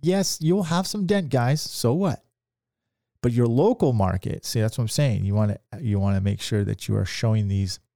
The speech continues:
these boosted posts to your local market, your people in the surrounding area, not dent guys.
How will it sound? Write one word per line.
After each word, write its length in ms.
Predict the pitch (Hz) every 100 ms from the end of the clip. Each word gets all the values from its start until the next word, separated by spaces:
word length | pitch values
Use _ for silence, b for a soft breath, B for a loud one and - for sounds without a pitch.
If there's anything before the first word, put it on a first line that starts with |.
| _ _ _ _
these 320 | 101 101 95 -
boosted 540 | 95 117 123 - 104
posts 400 | - 151 120 -
to 140 | - 101
your 80 |
local 440 | 98 101 143 - 110
market, 380 | 95 95 - -
your 180 | 98 101
people 680 | - 120 117 113 110 107 -
in 180 | 104
the 60 | 98
surrounding 640 | - 113 110 110 107 107
area, 640 | - 120 127 123 104 92 87 _ _ _ _ _ _ _ _ _ _ _ _ _ -
not 180 | 110
dent 220 | - 127 123
guys. 460 | 101 92 80 -